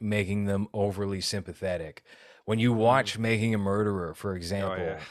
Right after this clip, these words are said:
Speaker 1: Stephen Avery is presented like, "Look at this down on his luck dummy who fell into this bad situation. Look at his
Speaker 2: Mm.
Speaker 1: brain damaged nephew over
Speaker 2: Yeah.
Speaker 1: here."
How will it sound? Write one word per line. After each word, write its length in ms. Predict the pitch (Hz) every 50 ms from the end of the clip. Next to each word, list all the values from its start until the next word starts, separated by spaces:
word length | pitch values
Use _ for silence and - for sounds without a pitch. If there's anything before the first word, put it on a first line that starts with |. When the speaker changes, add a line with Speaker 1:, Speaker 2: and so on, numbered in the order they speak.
| - -
Speaker 1:
Stephen 420 | - - - 120 123 107 120 113
Avery 400 | 110 104 110 117 110 113 101 98
is 80 | 92 -
presented 560 | - - 101 92 80 95 98 98 92 - 98
like, 320 | 95 92 92 90 90 -
"Look 220 | 101 120 151 - -
at 100 | 143 -
this 220 | 98 92 80 -
down 520 | - 85 101 101 110 110 113 117 117 113 110
on 220 | 107 107 107 107
his 240 | 107 107 98 82 85
luck 460 | 90 92 95 98 98 95 - - - - - - - - 92
dummy 440 | 104 98 101 101 98 92 85 82
who 180 | 78 92 98 95
fell 360 | 90 - - 107 107 110 113
into 200 | 110 107 - 104
this 220 | 95 104 101 90 80
bad 520 | - - 101 104 107 110 107 107 104 90
situation. 800 | - - 107 101 - - 104 101 101 95 95 - - 90 90 101
Look 200 | 123 160 156 -
at 80 | 151 120
his 220 | 113 101 90 95
Speaker 2:
Mm. 100 | - -
Speaker 1:
brain 400 | - 101 101 107 110 113 113 110
damaged 560 | 98 104 101 104 104 104 101 101 90 - - 95
nephew 600 | 95 95 95 92 - - - 82 78 76 147 156
over 240 | - 160 151 80 78
Speaker 2:
Yeah. 100 | - -
Speaker 1:
here." 260 | 87 85 82 160 -